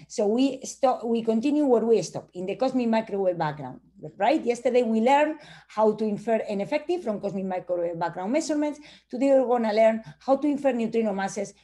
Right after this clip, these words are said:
from the cosmic microwave background measurements when the tempera-, when the temperature of the universe was around oh point three E V,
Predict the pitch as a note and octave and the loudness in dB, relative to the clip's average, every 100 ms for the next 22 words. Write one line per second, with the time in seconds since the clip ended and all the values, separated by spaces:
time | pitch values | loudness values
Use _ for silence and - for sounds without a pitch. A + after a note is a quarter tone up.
0 | _ - G3 F3+ F3+ F3+ F3+ E3+ E3 E3 | _ -10 -6 -6 -6 -6 -6 -6 -6 -6
1 | D#3 D#3 D3+ D#3 A3+ D4 D#4 D4 C#4+ G#3+ | -8 -8 -8 -6 -2 -2 -2 -4 -4 -6
2 | G3 F3+ G3+ F#3 F#3 - F3+ F3 E3+ F#3 | -6 -6 -6 -4 -6 -4 -6 -6 -8 -6
3 | F#3+ F3 F3 D#3 D#3+ E3+ F3+ F3+ D#3+ F#3 | -6 -6 -4 -4 -4 -4 -4 -6 -4 -4
4 | F3+ - _ - - F#3+ F#3+ F#3 G#3 F#3+ | -4 -6 _ -20 -6 -2 -2 -2 -2 -2
5 | G3+ G3 F#3+ G3 G3+ A#3 E4+ F#4+ | -2 -2 -4 -6 -4 0 2 2